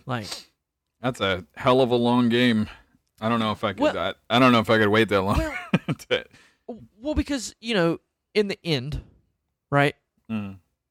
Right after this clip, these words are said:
Speaker 1: We're all gonna have to wait at least until we're fifty-five or older to retire. Um,
Speaker 2: Mm-hmm.
Speaker 1: if I could rec-, if I could retire in my fifties,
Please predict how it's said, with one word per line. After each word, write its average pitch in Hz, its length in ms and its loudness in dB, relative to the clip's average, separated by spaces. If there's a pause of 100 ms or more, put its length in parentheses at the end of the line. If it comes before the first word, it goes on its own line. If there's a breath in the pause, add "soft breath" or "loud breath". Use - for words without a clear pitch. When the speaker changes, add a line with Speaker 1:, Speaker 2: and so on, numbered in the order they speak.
(280)
Speaker 1:
We're 170 280 0
all 170 260 4
gonna 185 160 2
have 170 160 2
to 151 80 0
wait 139 340 -2
at 135 80 2
least 135 540 -2
until 127 400 -2
we're 117 560 -2
fifty-five 120 1400 -2
or 110 340 -4
older 110 540 -2 (540)
to 123 100 -2
retire. 104 520 -4 (1080)
Um, 95 460 -6 (640)
Speaker 2:
Mm-hmm. 127 300 -6
Speaker 1:
if 170 80 0
I 196 80 4
could 262 120 -2
rec-, - 280 -2 (160)
if 147 160 -4
I 160 80 4
could 220 140 0
retire 143 320 0
in 131 40 -4
my 110 100 -10
fifties, - 760 -8